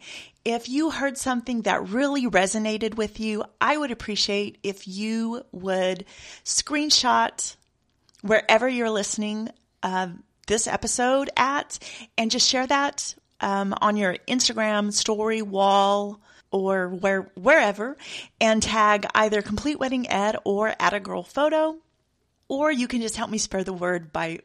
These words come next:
verbally telling any of your engaged friends about this podcast, this YouTube channel, or my book. I would appreciate that. If you want to support the show or buy me a coffee, and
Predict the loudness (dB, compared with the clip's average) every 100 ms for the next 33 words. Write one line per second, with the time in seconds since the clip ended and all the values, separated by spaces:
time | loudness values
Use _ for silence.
0 | -2 0 0 -2 -4 -4 -4 -4 -4 -10
1 | -14 -20 -18 -6 -4 -2 -4 -4 0 0
2 | 0 -6 -6 -6 -6 -6 -6 -4 -6 -10
3 | -8 -2 0 -2 -4 -2 -2 -4 -8 -14
4 | -20 -20 -20 _ -10 0 2 2 0 2
5 | 0 -2 -10 -12 _ -6 -4 -2 -2 -2
6 | -4 -4 -2 0 -2 -2 0 0 0 -2
7 | -4 -4 -4 -4 -2 -2 -2 -4 -6 -6
8 | -4 -2 -2 -4 -8 -6 -4 -2 2 2
9 | 2 -6 -6 -4 -4 -4 -6 -4 -2 0
10 | 2 0 -2 -12 -20 -20 _ 0 2 2
11 | 0 -4 -8 -10 -12 -14 -8 -4 -4 -4
12 | -8 -8 -12 -16 -20 -20 _ -4 -2 -2
13 | -2 -4 -6